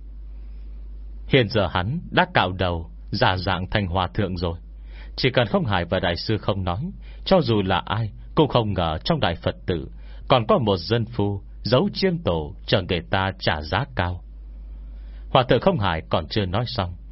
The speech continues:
hòa thượng Quảng Hiếu trước mắt đột nhiên đã nụ cười đầy cổ quái. Sau đó,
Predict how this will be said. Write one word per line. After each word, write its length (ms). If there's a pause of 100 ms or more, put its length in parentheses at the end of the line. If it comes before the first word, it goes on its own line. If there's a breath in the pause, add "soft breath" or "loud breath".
(300 loud breath)
hòa 140
thượng 200
Quảng 200
Hiếu 260
trước 200
mắt 160 (300)
đột 160
nhiên 180
đã 140
nụ 280
cười 260
đầy 260
cổ 260
quái. 220 (480)
Sau 260
đó, 300